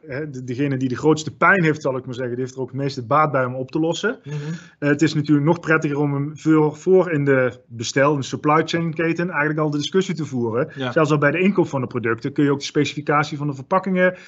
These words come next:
Speaker 1: de gewichten en de maten, eh, voeren. Want uiteindelijk is dat ook wel interessant om in de website te publiceren, zodat klanten die het kopen, dat je het daar event-, eventueel ook al kan zien en kan meegeven.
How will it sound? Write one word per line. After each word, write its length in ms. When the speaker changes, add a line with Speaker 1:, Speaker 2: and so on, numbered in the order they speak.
Speaker 1:
de 100
gewichten 380
en 120
de 60
maten, 680
eh, 180
voeren. 340
Want 120
uiteindelijk 380
is 60
dat 120
ook 100
wel 100
interessant 420
om 100
in 60
de 80
website 400
te 80
publiceren, 640
zodat 260
klanten 320
die 80
het 100
kopen, 320
dat 120
je 60
het 100
daar 120
event-, 220
eventueel 520
ook 300
al 140
kan 180
zien 200
en 100
kan 160
meegeven. 580